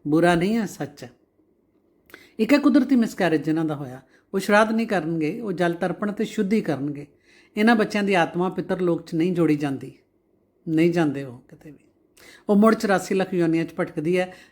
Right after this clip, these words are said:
ਜਦ ਤੱਕ ਉਹਨਾਂ ਨੂੰ ਮਨੁੱਖਾ ਜਨਮ ਦੇ ਲਈ ਉਹ ਐਲੀਜੀਬਲ ਨਹੀਂ ਹੋ ਜਾਂਦੇ। ਮੈਂ ਅੱਗੇ ਗੱਲ ਕਰ ਚੁੱਕੀ ਹਾਂ। ਮੇਰਾ ਕੁਮੈਂਟ ਕੁਐਸਚਨ ਆ ਕਿ ਕੁਮੈਂਟ ਕਰਕੇ ਮੈਨੂੰ ਤੁਸੀਂ ਦੱਸਣਾ ਹੈ ਕਿ ਤੇ ਕੀ ਤੁਹਾਡੇ ਮਨ ਵਿੱਚ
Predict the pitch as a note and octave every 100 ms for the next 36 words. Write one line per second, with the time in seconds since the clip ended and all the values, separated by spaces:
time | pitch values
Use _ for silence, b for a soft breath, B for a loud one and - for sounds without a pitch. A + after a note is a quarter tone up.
0 | B B2+ F3 F3 E3+ E3 E3 D#3+ D#3 D3+
1 | D3+ - D3+ C#3+ C#3+ C#3+ - _ _ _
2 | E3+ D3+ D#3+ D#3+ E3 F#3+ G3 G3 G3 F#3+
3 | F3 D3+ C#3+ C#3+ C#3 C#3 D3 E3 b b
4 | E3+ D#3 D3 C#3+ C#3+ C#3 D3 - D#3+ -
5 | E3+ E3+ - B B B - C4+ D4 B3
6 | C#4 C4+ A3+ F#3 - A3+ G3+ E3 F#3 B
7 | B A#3 A#3 A3+ A#3+ A#3+ A#3+ B3 A#3 A3+
8 | A3+ - G3+ F3+ A3 G#3+ A3+ C4+ C4 B3+
9 | - A3 A3+ B3 B3 B3 G#3 G#3 G3 G3+
10 | A3+ - C4